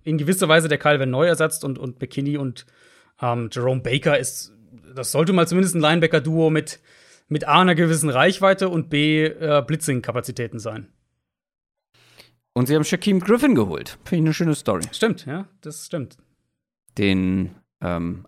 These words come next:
Speaker 2: einhändigen Linebacker, ihr kennt die Story, ähm,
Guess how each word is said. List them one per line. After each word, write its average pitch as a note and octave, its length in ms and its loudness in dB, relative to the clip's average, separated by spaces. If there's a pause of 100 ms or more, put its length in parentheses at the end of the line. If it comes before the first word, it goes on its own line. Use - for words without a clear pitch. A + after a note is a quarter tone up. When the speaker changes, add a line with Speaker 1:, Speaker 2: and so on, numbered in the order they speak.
Speaker 2:
einhändigen G#2+ 580 -2
Linebacker, G#2+ 840 0
ihr G2 120 -10
kennt F#2+ 220 -8
die F2 60 -6
Story, F2 460 -4 (240)
ähm, E2+ 520 -10